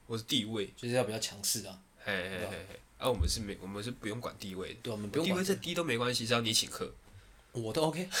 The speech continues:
Speaker 2: 欸，我还有一个技巧面的那个，
Speaker 1: 好。
Speaker 2: 也应该不是说技巧面，心态面的。
Speaker 1: 哎。
Speaker 2: 就是不是俗话说就是钱要花在刀口上吗？
Speaker 1: 哎，对。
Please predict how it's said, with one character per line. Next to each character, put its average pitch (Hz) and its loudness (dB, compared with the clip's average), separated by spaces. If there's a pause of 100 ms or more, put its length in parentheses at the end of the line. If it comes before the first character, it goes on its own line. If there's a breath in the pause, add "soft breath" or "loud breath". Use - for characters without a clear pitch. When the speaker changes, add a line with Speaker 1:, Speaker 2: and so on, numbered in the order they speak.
(3500 loud breath)
Speaker 2:
欸， 127 6
我 117 8
还 151 10
有 143 12
一 120 6
个 113 4
技 127 2
巧 - 0
面 92 -4
的 - -14
那 98 -12
个， - -10
Speaker 1:
好。 - -2
Speaker 2:
也 175 6
应 233 4
该 262 10
不 131 0
是 147 0
说 190 6
技 185 0
巧 113 2
面， 113 0
心 175 6
态 170 0
面 127 0
的。 - -12 (140)
Speaker 1:
哎。 95 -2 (220 loud breath)
Speaker 2:
就 208 2
是 220 6
不 156 2
是 185 6
俗 180 6
话 160 12
说 156 6
就 151 4
是 151 6
钱 120 2
要 131 4
花 123 4
在 123 4
刀 123 6
口 - -2
上 95 -6
吗？ 92 -10 (360)
Speaker 1:
哎， 92 -10 (120)
对。 92 -8